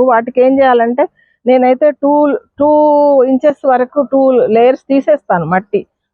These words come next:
తీసేసి దాంట్లో ఎరువేస్తాను పెద్ద మొక్కలకి. ఇప్పుడు ఇగో ఈ అరటి ఉంది కదండి,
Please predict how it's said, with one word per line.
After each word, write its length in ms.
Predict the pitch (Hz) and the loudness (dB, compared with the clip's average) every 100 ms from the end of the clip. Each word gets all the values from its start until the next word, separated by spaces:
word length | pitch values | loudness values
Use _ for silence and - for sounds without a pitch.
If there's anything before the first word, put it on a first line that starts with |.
| - | -4
తీసేసి 480 | 269 269 277 269 392 | -2 0 -2 -2 -4
దాంట్లో 500 | 285 226 277 311 359 | -2 0 -2 0 2
ఎరువేస్తాను 680 | 311 254 254 233 - 170 147 _ _ _ - | 2 2 0 -2 -4 -6 -6 _ _ _ -4
పెద్ద 180 | 226 277 | -2 0
మొక్కలకి. 500 | 277 254 - 175 - 214 | -2 -2 -4 -4 -4 -4
ఇప్పుడు 200 | 226 220 | 0 0
ఇగో 120 | 247 | 0
ఈ 80 | 277 | 0
అరటి 360 | 226 220 233 277 | 0 0 -2 0
ఉంది 240 | 254 214 | 0 0
కదండి, 380 | 196 202 220 254 | 0 0 0 -4